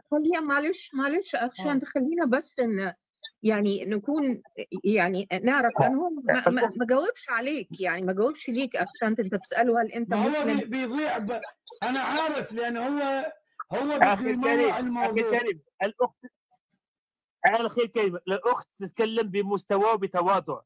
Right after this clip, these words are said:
Speaker 3: أنا
Speaker 2: ما
Speaker 3: أشعر
Speaker 2: لك
Speaker 3: بذلك.
Speaker 2: علاقة
Speaker 3: أنت لا أقول هذا
Speaker 2: بمستوانا.
Speaker 3: بالأمان.
Speaker 2: حضرتك مسلم؟
Speaker 3: احترمني.
Speaker 2: قلت: "نعم". زوجتك ظاهرة
Speaker 3: أخي
Speaker 2: عريان
Speaker 3: الكريم.
Speaker 2: وحاط صورته. عيب
Speaker 1: إحنا،
Speaker 2: عليك يا
Speaker 1: إحنا،
Speaker 2: أخي.
Speaker 1: إحنا ما علينا، إحنا ما
Speaker 2: وأنت
Speaker 1: علينا
Speaker 2: مسلم.
Speaker 1: بالأخ والأخ.
Speaker 2: لا، لا، ما هو
Speaker 1: لا.
Speaker 2: مسلم.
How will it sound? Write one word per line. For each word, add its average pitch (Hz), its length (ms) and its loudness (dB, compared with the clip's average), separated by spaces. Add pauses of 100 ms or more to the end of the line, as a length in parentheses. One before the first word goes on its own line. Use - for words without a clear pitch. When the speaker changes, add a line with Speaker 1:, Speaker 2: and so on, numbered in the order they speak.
Speaker 3:
أنا 170 260 0
Speaker 2:
ما 247 140 0
Speaker 3:
أشعر 330 240 2
Speaker 2:
لك 165 80 -2
Speaker 3:
بذلك. - 160 0
Speaker 2:
علاقة 269 440 0
Speaker 3:
أنت 214 60 0
لا 202 60 4
أقول 247 180 0
هذا 254 680 2
Speaker 2:
بمستوانا. - 0 -
Speaker 3:
بالأمان. 190 580 -4
Speaker 2:
حضرتك 294 720 -2
مسلم؟ 285 420 -2
Speaker 3:
احترمني. 269 480 2
Speaker 2:
قلت: 262 100 -6
"نعم". 233 500 -2 (460)
زوجتك 285 520 -4
ظاهرة 277 340 -2
Speaker 3:
أخي 262 280 2
Speaker 2:
عريان 277 160 2 (140)
Speaker 3:
الكريم. 220 160 0
Speaker 2:
وحاط - 180 -4
صورته. 247 720 -8 (200)
عيب 254 240 2
Speaker 1:
إحنا، 247 120 4
Speaker 2:
عليك 254 320 0
يا 254 100 2
Speaker 1:
إحنا، 302 240 -2
Speaker 2:
أخي. - 400 2
Speaker 1:
إحنا 330 200 0
ما 330 140 2
علينا، 349 480 0
إحنا 294 340 -4
ما 330 100 2
Speaker 2:
وأنت 339 140 2
Speaker 1:
علينا 285 200 2
Speaker 2:
مسلم. 233 140 -2
Speaker 1:
بالأخ 262 260 0
والأخ. 277 340 2
Speaker 2:
لا، 294 120 0
لا، 294 200 -2
ما 269 160 0
هو 262 40 0
Speaker 1:
لا. 269 120 2
Speaker 2:
مسلم. 240 460 -4